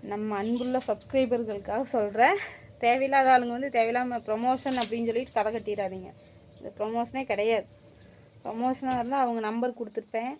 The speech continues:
நியூவா அவங்களே வீடியோ அனுப்புவாங்க, அதை போட்டிருப்பேன். இது நான் வந்து துவைக்கிறது நான் சொல்றேன். உங்களுக்கு வேணும்னா என்னுடைய WhatsApp நம்பர் உங்களுக்கு தெரியுமில்ல, ஆயிலுக்கு கொடுத்துருப்பேன், அதுல சொல்லுங்க, இல்ல கமெண்ட்ல கூட சொல்லுங்க, நான் உங்களுக்கு டீட்டெயில் சொல்றேன், சரிங்களா?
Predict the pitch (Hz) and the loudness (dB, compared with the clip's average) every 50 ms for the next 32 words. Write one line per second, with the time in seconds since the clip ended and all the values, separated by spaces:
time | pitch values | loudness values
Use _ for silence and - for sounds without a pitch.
0 | - - - - - _ - - _ _ _ _ _ _ - _ _ - 233 240 | -16 -20 -20 -20 -20 _ -20 -20 _ _ _ _ _ _ -20 _ _ -6 -4 -2
1 | 247 262 262 262 254 233 220 233 240 254 254 240 233 233 233 233 226 220 220 220 | 0 2 4 4 4 4 4 2 2 2 2 0 -2 -2 -2 -2 -2 -2 -6 -8
2 | 214 220 226 220 208 208 208 208 - 214 214 208 214 202 - 208 214 233 233 208 | -8 -6 -6 -4 -4 -4 -6 -4 -4 -4 -4 -4 -6 -6 -6 -8 -8 -8 -8 -10
3 | 202 202 196 196 190 196 196 196 220 277 311 - 277 233 240 240 - 262 254 269 | -8 -8 -8 -8 -8 -8 -8 -8 -8 -8 -6 -4 -2 -2 -2 -2 -2 -4 -4 -2
4 | 277 262 247 254 - 233 214 214 214 226 233 - - - - - - - - - | -2 -2 -4 -4 -2 -4 -4 -2 -2 -4 -4 -6 -6 -16 -20 -20 -20 -20 -20 -20
5 | - - 226 208 - 240 254 277 285 302 392 480 440 302 277 254 262 254 240 233 | -16 -16 -12 -4 0 2 2 2 2 0 0 0 0 0 0 0 2 4 6 4
6 | 240 254 - - 294 254 269 254 247 247 233 240 233 226 220 214 - 233 226 240 | 4 2 0 -4 -6 -4 -2 -4 -4 -2 -2 -2 -2 -2 -4 -4 0 0 0 0
7 | 240 240 220 208 208 220 233 226 226 - 233 214 - - 208 - 214 202 208 214 | 0 0 0 0 2 2 0 0 -2 -4 -6 -6 -6 -8 -6 -2 -2 -2 -2 -2
8 | 214 - 220 233 262 311 339 330 311 - 220 208 214 226 254 269 254 247 262 294 | -4 -6 -4 -4 -2 -2 -2 -4 -2 -2 -2 -2 -2 -2 0 2 2 2 2 0
9 | 311 311 302 277 277 277 269 269 285 - - - - - - - - - - - | 0 -2 -2 0 0 -2 -4 -4 -6 -8 -14 -20 -20 -20 -20 -20 -20 -20 -20 -14
10 | - 226 226 220 214 208 226 202 226 240 226 247 240 233 226 - 196 190 190 196 | -10 -8 -8 -8 -6 -6 -6 -6 -6 -6 -4 -2 -4 -4 -4 -6 -10 -10 -8 -10
11 | 190 - - - 202 202 202 202 208 208 | -12 -12 -12 -12 -10 -8 -8 -6 -6 -8